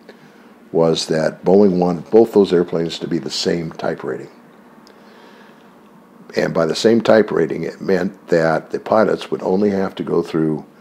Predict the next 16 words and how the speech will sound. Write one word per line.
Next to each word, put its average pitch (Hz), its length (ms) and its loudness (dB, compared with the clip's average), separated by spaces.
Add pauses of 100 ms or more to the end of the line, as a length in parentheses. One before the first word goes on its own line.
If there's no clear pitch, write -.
(440)
a 76 260 -6 (140)
low-grade 87 560 4
ground 90 340 -2
school 62 460 -8 (1120)
to 78 160 -4
get 69 220 -6
qualified. - 500 -2
There'd 67 140 -12
be 65 100 -10
no 85 160 0
simulator 87 520 0
checks, - 600 -8
no 78 480 -2 (340)
simulator 82 460 -2
time 82 260 -4
required. 78 520 -4